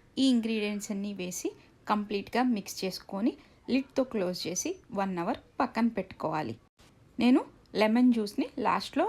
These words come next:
యాడ్ చేసుకున్నాను. ఇలా మిక్స్ చేసుకుంటే చికెన్కి ఉప్పు, కారం బట్టి టేస్టీగా ఉంటుంది. మీకు టైమ్ ఉంది అనుకుంటే ఓవర్ నైట్ కూడా ఇలా మ్యారినేట్ చేసి రెఫ్రిజిరేటర్లో పెట్టి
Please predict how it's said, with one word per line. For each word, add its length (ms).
యాడ్ 260
చేసుకున్నాను. 640
ఇలా 120
మిక్స్ 260
చేసుకుంటే 560
చికెన్కి 420
ఉప్పు, 220
కారం 300
బట్టి 240
టేస్టీగా 480
ఉంటుంది. 380
మీకు 220
టైమ్ 320
ఉంది 200
అనుకుంటే 460
ఓవర్ 260
నైట్ 220
కూడా 220
ఇలా 140
మ్యారినేట్ 460
చేసి 260
రెఫ్రిజిరేటర్లో 800
పెట్టి 260